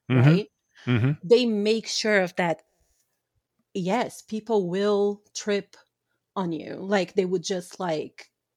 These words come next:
Speaker 2: run straight through, especially because they don't see my
Speaker 1: Uh,
Speaker 2: walker
Speaker 1: right.
Speaker 2: until they actually already passed
Speaker 1: Right.
Speaker 2: me. Um, and I was, like,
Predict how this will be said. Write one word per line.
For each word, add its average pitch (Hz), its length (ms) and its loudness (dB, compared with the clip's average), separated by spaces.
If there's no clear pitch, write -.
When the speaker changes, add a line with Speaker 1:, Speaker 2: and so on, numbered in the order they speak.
Speaker 2:
run 208 260 4
straight 202 380 -2
through, 202 320 2
especially 220 800 -2
because 208 340 2
they 220 160 2
don't 247 260 2
see 262 360 -4
my 262 200 0
Speaker 1:
Uh, 117 120 0
Speaker 2:
walker 254 60 0
Speaker 1:
right. 117 480 4
Speaker 2:
until 233 380 2
they 226 220 6
actually 226 520 2
already 196 400 4
passed - 680 -8
Speaker 1:
Right. 95 320 -4
Speaker 2:
me. - 100 -12
Um, 165 520 -2
and 170 400 -2
I 185 160 2
was, 247 220 -4
like, 165 260 -8